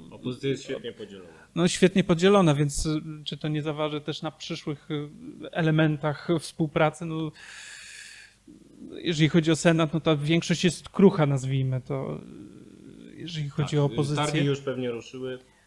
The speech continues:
Speaker 1: Ktoś zostanie jakimś wiceministrem, ktoś gdzieś w spółce Skarbu Państwa
Speaker 2: No tak, to już
Speaker 1: dostanie
Speaker 2: jest, to już
Speaker 1: miejsce.
Speaker 2: jest, to już jest spekulacja.
Speaker 1: Kuchnia.
Speaker 2: To już jest oczywiście
Speaker 1: Oczywiście,
Speaker 2: spekulacja
Speaker 1: ale
Speaker 2: z
Speaker 1: zawsze
Speaker 2: naszej
Speaker 1: tak
Speaker 2: strony.
Speaker 1: jest. Zawsze tak jest.
Speaker 2: Natomiast czym jest ten kla-, plan,
Speaker 1: A.
Speaker 2: y, odbudowy?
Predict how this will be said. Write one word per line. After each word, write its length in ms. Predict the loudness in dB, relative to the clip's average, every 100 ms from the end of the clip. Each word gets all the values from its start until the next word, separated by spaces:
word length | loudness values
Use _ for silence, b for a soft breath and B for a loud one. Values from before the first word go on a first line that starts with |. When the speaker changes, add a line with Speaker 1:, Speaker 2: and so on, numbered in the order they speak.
| _
Speaker 1:
Ktoś 220 | -10 -8
zostanie 640 | -8 -10 -8 -8 -6 -8 -10
jakimś 360 | -14 -14 -14 -14
wiceministrem, 680 | -8 -6 -6 -8 -10 -12 -12
ktoś 180 | -14 -16
gdzieś 160 | -18
w 20 |
spółce 320 | -16 -16 -16 -16
Skarbu 340 | -16 -18 -16
Państwa 220 | -4 8
Speaker 2:
No 40 | 8
tak, 160 | 10
to 80 | 8
już 100 | 6
Speaker 1:
dostanie 200 | 6 2 4
Speaker 2:
jest, 80 | 8
to 60 |
już 140 | 10 8
Speaker 1:
miejsce. 140 | 4
Speaker 2:
jest, 100 | 6
to 60 | 8
już 140 | 8
jest 160 | 6 4
spekulacja. 540 | 2 6 6 6 4
Speaker 1:
Kuchnia. 100 | 0
Speaker 2:
To 100 | 4
już 140 | 4 4
jest 140 | 2
oczywiście 320 | 2 2 2 4
Speaker 1:
Oczywiście, 280 | 2 4
Speaker 2:
spekulacja 360 | 4 8 8 8
Speaker 1:
ale 100 | 6 4
Speaker 2:
z 20 |
Speaker 1:
zawsze 160 | 2
Speaker 2:
naszej 60 | 0
Speaker 1:
tak 80 | 0
Speaker 2:
strony. 140 | -2
Speaker 1:
jest. 380 | -4 -10 -20 -8
Zawsze 360 | -6 -4 -8 -10
tak 220 | -10 -10
jest. 440 | -14 -16 _ _ 4
Speaker 2:
Natomiast 420 | 8 10 8 8
czym 200 | 6 8
jest 400 | 8 6 4 4
ten 220 | 4 4 2
kla-, 320 | 2 4 2
plan, 380 | 4 6 6 6
Speaker 1:
A. 180 | 4 4
Speaker 2:
y, 80 |
odbudowy? 640 | 4 2 2 4 4 4